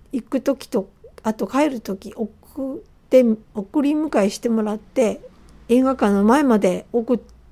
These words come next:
てもらって、子供と一緒です。お母さんに引率してもらってるみたいな感じで、チケットを買うところまで一緒に行ってもらって、「じゃあね」って言って、で、映画終わって出てきた時に、またそこに、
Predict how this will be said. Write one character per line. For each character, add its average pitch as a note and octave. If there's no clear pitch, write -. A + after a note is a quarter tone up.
て A3+
も A3
ら G3+
っ G3+
て、 G#3
子 C4
供 D#4
と E4
一 D4
緒 B3+
で A#3
す。 -
お B3
母 D#4
さ C4
ん G3+
に G#3+
引 A3+
率 B3
し -
て -
も A3+
ら G#3+
っ -
て A#3
る A3
み A#3+
た F#3
い -
な F#3
感 F#3+
じ G3+
で、 G#3+
チ -
ケ C#4
ッ -
ト G3
を -
買 G#3
う -
と G#3
こ A#3
ろ G3
ま F3
で F3+
一 A3+
緒 G#3+
に G3
行 G3
っ -
て G3
も F#3
ら G3+
っ -
て、 A#3
「じ C4
ゃ C#4+
あ C#4
ね」 A3+
っ C4+
て -
言 B3
っ -
て、 -
で、 B3
映 C#4+
画 D4+
終 C4
わ -
っ -
て C4+
出 C4+
て A#3+
き -
た F#3
時 G3
に、 A3+
ま F#3+
た G3
そ A3
こ -
に、 G3+